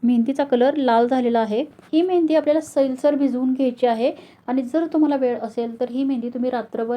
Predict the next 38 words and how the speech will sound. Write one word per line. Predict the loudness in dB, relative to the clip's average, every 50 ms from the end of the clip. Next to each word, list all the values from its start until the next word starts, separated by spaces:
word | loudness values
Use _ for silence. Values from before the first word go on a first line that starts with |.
| -4 -4
ह्या | -2 -2 0
लोखंडी | 0 -2 -2 -2 0 0 0 0
कढईमध्ये | 0 0 0 0 -2 -4 -6 -6 -4 -4 -4 -6 -8 -16 -20 _ _ _ -2
भिजवून | -2 0 0 0 0 0 0
ठेवू | 0 0 0 0 0
शकता. | 2 0 -4 -4 -2 -2 -2 -2 -4 -8 -20 -20 _ _ _ 0
या | 2
लोखंडी | 2 2 0 0 0 0 0 0 0
कढईमध्ये | 0 0 0 2 2 2 0 -2 -4 -4 -4 -2 -2
मेहंदी | -2 -2 -2 -2 -4 -4 -4 -4
भिजवण्याचा | -4 -4 -4 -4 -6 -6 -6 -6 -4
हा | -2 -2 -2
फायदा | -2 -2 -2 -2 -2 -4
आहे | -6 -4 -4 -6
की | -4 -4 -4 -4 -4
ह्यापासून | -2 -2 -2 -2 -2 -4 -4 -4 -4 -6 -6 -8 -16 -20 -20 -12 -6
आयर्न | -2 0 2 2 2 2 0 -4 -6 -8 -2 2
जे | 2 4
आपल्या | 4 2 0 -4 -6
केसांसाठी | -4 -2 -2 -2 -2 -4 -4 -4 -6 -6 -6 -8 -6 -4
अतिउत्तम | -4 -4 -4 -6 -16 -10 -8 -8 -8 -4 -2 -2 -2 0 -2 -4
असतं | -6 -6 -4 -2 -2 -2 -4 -8 -18 -20 _ _ _ _ 0
ते | 2
मिळतं. | 4 4 2 2 0 -2 -2 -2 -4 -6 -14 _ _ _ _ 2
तर | 2 2 2 2 0 -2
जर | -2 0
तुम्हाला | 0 -2 0 0 0
वेळ | 2 2 2 2 0
नसेल | -2 -4 -4 -4 -4 -2 -2
तर | -4 -4 -4
अर्धा | -4 -4 -2 -2 -4 -2
ते | -2 -2
एक | -2 -2 -2 -4
तास | -4 -4 -4 -4
ही | -6 -6
मेहंदी | -4 -4 -4 -4 -4 -6
तुम्ही | -6 -6 -6 -4 -4
भिजवून | -2 -4 -4 -4 -4 -4 -2